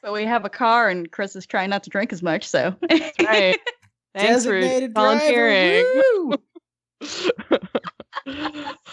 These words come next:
Speaker 2: Um, Brian, why don't you tell us what you've been, uh, since we know you've been secretly and not so secretly making some, uh,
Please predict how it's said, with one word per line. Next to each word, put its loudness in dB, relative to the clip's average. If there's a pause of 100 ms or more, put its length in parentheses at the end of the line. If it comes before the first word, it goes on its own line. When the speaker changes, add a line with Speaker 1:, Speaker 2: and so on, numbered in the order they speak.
(540)
Speaker 2:
Um, 4 (340)
Brian, 0
why 2
don't -6
you -8
tell -6
us -8
what -2
you've -8
been, 2
uh, 2
since -4
we 0
know 4
you've 0
been 0
secretly 2
and 2
not 0
so -4
secretly -4
making 0
some, -2 (100)
uh, 0